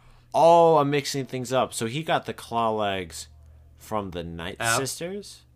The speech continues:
Speaker 2: Yeah, from Mother Talzin.
Speaker 1: Ah, that, that makes sense.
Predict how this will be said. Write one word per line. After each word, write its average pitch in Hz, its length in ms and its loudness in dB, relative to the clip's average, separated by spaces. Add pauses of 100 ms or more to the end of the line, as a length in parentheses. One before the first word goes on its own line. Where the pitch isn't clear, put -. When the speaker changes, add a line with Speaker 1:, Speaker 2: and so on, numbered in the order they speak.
(480)
Speaker 2:
Yeah, 113 260 -2
from 110 260 -8
Mother 110 240 -6
Talzin. 107 300 -2
Speaker 1:
Ah, 107 840 -2
that, 113 260 6
that 117 160 0
makes 113 200 -2
sense. - 120 -8